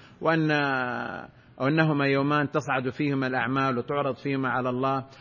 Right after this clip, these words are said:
وأن يوم الاثنين يوم فضيل، يقول الرسول: "يوم فيه ولدت وفيه، آه، بعثت وفيه أنزل علي"،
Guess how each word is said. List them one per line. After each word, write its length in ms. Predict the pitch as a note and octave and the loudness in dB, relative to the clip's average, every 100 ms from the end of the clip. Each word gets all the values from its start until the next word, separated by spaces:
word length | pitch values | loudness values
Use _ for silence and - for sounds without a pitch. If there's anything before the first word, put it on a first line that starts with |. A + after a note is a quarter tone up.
| - C3+ | -6 2
وأن 240 | D#3+ D#3+ | 4 6
يوم 300 | D3+ D#3 D3+ | 4 4 2
الاثنين 600 | C3 C3+ C#3+ D3+ D3 C3+ | 0 -2 0 4 4 4
يوم 240 | C#3+ D3 | 4 4
فضيل، 400 | C3 C3+ C#3 D3 | 2 2 2 4
يقول 280 | C3 B2+ C#3+ | 2 2 2
الرسول: 360 | C3 B2+ D3 C3+ | 0 0 0 2
"يوم 280 | D3+ C#3+ B2+ | 2 2 -2
فيه 440 | - C#3+ C3+ C3 | 0 2 4 2
ولدت 440 | A2+ C3+ C#3+ - | 2 0 0 0
وفيه، 600 | C3+ B2+ C3 C#3+ C3+ C3 B2+ - - - - | 0 0 0 0 2 0 -4 -16 -20 -8 0
آه، 540 | B2+ B2 B2 B2 A#2+ | 2 2 2 2 0
بعثت 440 | A2+ C3+ D#3+ - | 0 2 2 2
وفيه 680 | D3 C#3 B2+ D3+ D3 C#3 D#3 | 2 2 2 2 4 2 2
أنزل 300 | D3 C3+ C#3 | 2 4 6
علي"، 440 | B2+ C3 D3 D3 | 6 6 6 4